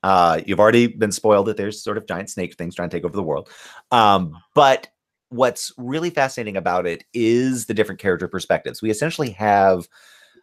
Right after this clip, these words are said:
I'd s-, three to four perspectives that we're following. Uh, we've got, uh, s-, you know, sort of an older woman who's part of this religious community, her daughter,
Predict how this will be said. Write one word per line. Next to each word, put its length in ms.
I'd 80
s-, 200
three 600
to 100
four 720
perspectives 560
that 160
we're 100
following. 600
Uh, 440
we've 180
got, 520
uh, 340
s-, 140
you 80
know, 120
sort 180
of 60
an 60
older 260
woman 480
who's 200
part 220
of 80
this 160
religious 320
community, 500
her 140
daughter, 540